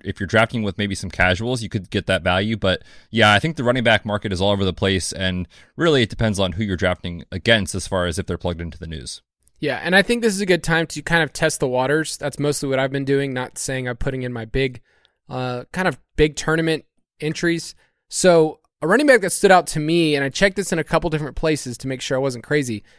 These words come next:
Speaker 2: is Aaron Jones. Aaron Jones is the R B thirteen. He showed up that way in our rankings for the main show this past week. But what was m-, more curious to me is he's at the four oh eight.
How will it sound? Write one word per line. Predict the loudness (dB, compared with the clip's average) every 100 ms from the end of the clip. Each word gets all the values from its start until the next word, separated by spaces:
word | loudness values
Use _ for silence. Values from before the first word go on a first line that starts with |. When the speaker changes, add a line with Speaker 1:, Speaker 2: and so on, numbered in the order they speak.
| _ _ _ _ -2
Speaker 2:
is | 0
Aaron | 4 6 6
Jones. | 4 2 0 -4
Aaron | -2 2 4
Jones | 4 4
is | 0
the |
R | 2 2
B | 2
thirteen. | 2 0 0 -6 -4 -4 -8 _ _
He | -4 0
showed | 4 6 6
up | 4 0 _ _
that | 0 2
way | 4 4 2
in | -2 -6 -2
our | 0
rankings | 0 0 -4 -8 -8
for | -2 2
the | 2 2
main | 0 -2
show | 0 0 0
this | -2
past | -6 -6 -6
week. | -8 -8 -12 _ _ _ 0
But | 2
what | 4
was | 2
m-, | -2 -4
more | 6 6 6
curious | 2 2 0
to | -2
me | 0 2
is | 0
he's | -2 2
at | 2 2
the |
four | -2 4 4
oh | 4 0
eight. | -6 -16